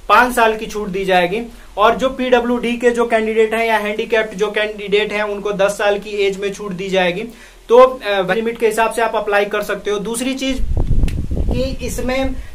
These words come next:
चयन प्रक्रिया कैसी होगी, कैसे इसमें, अ, जो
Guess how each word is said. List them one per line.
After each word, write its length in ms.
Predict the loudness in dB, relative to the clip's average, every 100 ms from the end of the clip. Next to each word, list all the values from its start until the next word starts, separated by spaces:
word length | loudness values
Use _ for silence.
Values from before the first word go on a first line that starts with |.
| -4
चयन 320 | 0 0 0 0
प्रक्रिया 480 | 0 -2 -2 0
कैसी 420 | 0 0 -2 -2 -4
होगी, 320 | -4 -4 -6
कैसे 520 | -2 -2 -2 -2 -2
इसमें, 540 | -2 -6 -10 -6 -6 -6 -10 -18 -14 -6
अ, 340 | -2 -2 -4 -10 -20 -20 -20 -20 -20 -20 -20 -20 -20 -16
जो 220 | 2 4